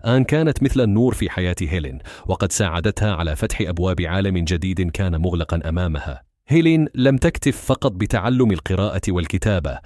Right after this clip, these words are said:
بل استمرت في تعليمها حتى حصلت على شهادة جامعية. أصبحت محاضرة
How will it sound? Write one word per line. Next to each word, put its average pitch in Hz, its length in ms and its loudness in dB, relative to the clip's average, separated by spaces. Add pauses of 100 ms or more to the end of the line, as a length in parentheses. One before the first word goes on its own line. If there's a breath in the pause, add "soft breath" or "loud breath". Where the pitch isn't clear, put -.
(260 loud breath)
بل 87 80 0
استمرت 104 520 0
في 95 140 -2
تعليمها 104 640 0
حتى 113 360 -2
حصلت 110 420 0
على 87 240 0
شهادة 90 480 0
جامعية. 82 840 -2 (360 loud breath)
أصبحت - 360 -2
محاضرة 90 480 -2